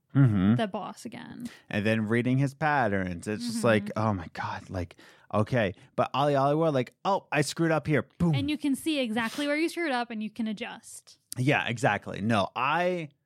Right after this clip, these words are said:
Speaker 1: I still think that OlliOlli World is still my personal, personal
Speaker 2: Yes.
Speaker 1: game of the year for twenty twenty-two.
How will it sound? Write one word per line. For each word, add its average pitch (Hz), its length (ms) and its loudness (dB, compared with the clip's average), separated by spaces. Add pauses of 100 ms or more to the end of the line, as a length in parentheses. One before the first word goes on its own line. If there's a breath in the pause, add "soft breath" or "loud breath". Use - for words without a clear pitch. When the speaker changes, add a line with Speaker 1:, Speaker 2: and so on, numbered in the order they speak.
(540)
Speaker 1:
I 147 240 2
still 139 380 0
think 120 280 0
that 110 200 0
OlliOlli 123 480 2
World 104 400 -4
is 107 180 -12
still 104 600 -2 (500 soft breath)
my 110 420 2 (120)
personal, 147 720 2 (100)
personal 131 720 2 (200)
Speaker 2:
Yes. 233 260 -8 (320)
Speaker 1:
game 120 280 4
of 123 140 4
the 123 120 2
year 107 440 -2 (160)
for 110 260 -2
twenty 120 260 -2
twenty-two. 120 600 -2